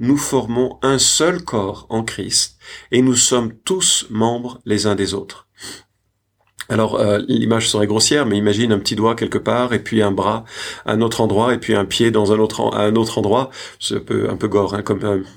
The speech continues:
euh, comme image. Mais bien sûr, une église qui ne serait composée que de gens, euh, séparés les uns des autres ne serait pas un corps. Et non seulement nous formons un corps, mais nous formons le corps du Christ, une métaphore qui est reprise dans plusieurs endroits de, de l'Écriture,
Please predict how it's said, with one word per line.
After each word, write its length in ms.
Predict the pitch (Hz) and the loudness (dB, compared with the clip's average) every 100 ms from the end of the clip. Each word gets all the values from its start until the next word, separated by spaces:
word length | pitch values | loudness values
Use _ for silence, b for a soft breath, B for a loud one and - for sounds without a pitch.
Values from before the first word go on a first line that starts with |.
| - | -6
euh, 140 | 104 | -4
comme 180 | 98 107 | -2 0
image. 400 | 101 117 151 - B B B B | 2 0 0 -4 B B B B
Mais 80 | |
bien 120 | 110 117 | 0 2
sûr, 200 | 156 131 | 2 4
une 100 | 123 | 2
église 380 | 117 135 143 | 2 2 0
qui 100 | - | -2
ne 60 | 110 | -2
serait 280 | - 110 120 | -2 0 -2
composée 420 | 117 117 110 120 | -2 0 0 0
que 100 | 131 | 0
de 160 | 120 117 | 0 2
gens, 400 | 101 131 127 - - | 2 2 0 -8 -10
euh, 140 | 110 - | -6 -2
séparés 460 | - 135 131 120 | 0 2 2 2
les 160 | 113 101 | 2 2
uns 80 | 107 | 0
des 140 | 101 | 0
autres 180 | 151 156 | 0 0
ne 40 | |
serait 280 | 120 - 110 | 0 0 -2
pas 180 | 123 - | -2 -2
un 140 | 113 98 | -4 -4
corps. 540 | - 175 123 - - B B B B B | -4 -2 -2 -6 -16 B B B B B
Et 60 | 117 | 2
non 100 | 147 | 4
seulement 320 | 151 139 135 | 4 4 4
nous 100 | 120 | 2
formons 640 | - - 160 170 180 151 | 0 -2 0 2 2 2
un 100 | 120 | 0
corps, 260 | 120 135 131 | 2 2 2
mais 100 | 120 | 0
nous 100 | 113 | -2
formons 380 | - 113 120 120 | 0 2 4 4
le 120 | 113 | 2
corps 500 | 113 - 156 185 147 | -2 0 2 2 0
du 80 | 110 | -4
Christ, 400 | - 95 - - | -2 -2 -2 -2
une 100 | 110 | 0
métaphore 480 | 113 110 - 131 | 0 0 0 -2
qui 140 | - 110 | -2 -2
est 20 | |
reprise 540 | 104 113 - 135 104 B B B B | 0 0 0 0 -2 B B B B
dans 140 | 113 | 0
plusieurs 560 | 113 - 170 156 131 120 | 0 -2 0 2 2 2
endroits 280 | 107 104 101 | 0 0 2
de, 220 | 98 95 | 2 2
de 120 | 101 | 0
l'Écriture, 560 | 98 - 101 - 190 | -2 -2 -2 2 2